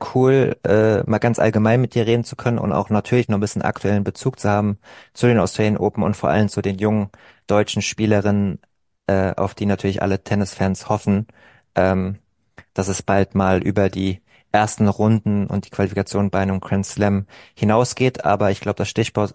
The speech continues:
Stichwort ist weiterhin, und das predigt ja auch Barbara Rittner,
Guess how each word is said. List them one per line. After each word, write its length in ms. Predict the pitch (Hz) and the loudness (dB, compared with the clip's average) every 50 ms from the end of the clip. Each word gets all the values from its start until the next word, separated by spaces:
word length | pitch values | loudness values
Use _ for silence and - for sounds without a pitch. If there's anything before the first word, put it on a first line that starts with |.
| - - - | -12 -20 -14
Stichwort 440 | - - - 131 123 - 113 104 - | -10 -2 -2 -2 0 2 0 0 0
ist 140 | - - - | -2 -2 0
weiterhin, 340 | 101 107 110 - 110 104 | 2 2 2 2 2 2
und 80 | 101 95 | 2 0
das 100 | 92 - | -2 -4
predigt 380 | - - 104 104 101 98 - - | -6 -4 -2 -2 -2 -2 -2 -2
ja 120 | 95 87 98 | 0 0 0
auch 80 | 95 | -2
Barbara 320 | - - 92 95 95 95 95 | -2 -2 -2 0 0 0 0
Rittner, 400 | 98 101 - - 101 95 92 | -2 -2 -2 -2 -4 -4 -4